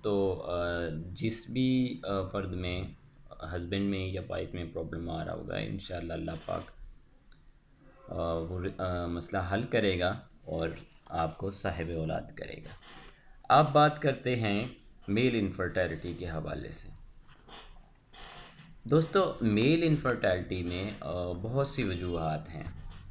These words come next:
जैसा कि हम, अ, first of all देखते हैं, मर्दों की, जो है, उम्र भी, एज फैक्टर भी इसमें, अ, काफ़ी, जो है, असरअंदाज होता है। अ, बलूगत से पहले अगर बच्चे की शादी हो जाए,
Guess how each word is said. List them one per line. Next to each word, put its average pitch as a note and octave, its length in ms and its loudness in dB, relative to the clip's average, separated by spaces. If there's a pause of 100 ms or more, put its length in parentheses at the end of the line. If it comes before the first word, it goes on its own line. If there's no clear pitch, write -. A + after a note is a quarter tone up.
(560)
जैसा G#2 380 4
कि C3 240 2
हम, A2+ 440 0
अ, F#2 400 4
first G2 220 -4
of A2 180 -2
all F2 260 2
देखते F2 340 -2
हैं, E2+ 340 -2
मर्दों F2 360 -2
की, G#2+ 180 -2
जो F#2+ 140 -4
है, E2 200 -4
उम्र G2+ 360 -2
भी, F#2+ 500 -4 (240)
एज G#2 400 0
फैक्टर F#2+ 380 -4
भी F2+ 220 -2
इसमें, E2 640 -6
अ, E2 320 -8 (180)
काफ़ी, D#2+ 360 -6
जो E2+ 120 -8
है, D#2 380 -6 (480)
असरअंदाज F#2 600 0
होता D#2+ 300 -4
है। D#2+ 320 -8 (760)
अ, E2 380 4 (280)
बलूगत F#2+ 500 0
से G2 160 -2
पहले F2+ 380 4
अगर F2+ 220 0
बच्चे E2+ 380 -4
की E2 480 -4
शादी F2 420 -2
हो F2 200 -4
जाए, D#2+ 340 -4